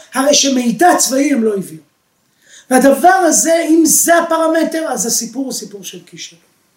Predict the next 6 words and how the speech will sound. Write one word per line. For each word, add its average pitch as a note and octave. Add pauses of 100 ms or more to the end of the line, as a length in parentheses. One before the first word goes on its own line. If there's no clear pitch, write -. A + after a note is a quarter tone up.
(1120)
אבל G#3
האמת B3
היא C4+ (420)
שדווקא A#3
הכישלון G#3
הצבאי F3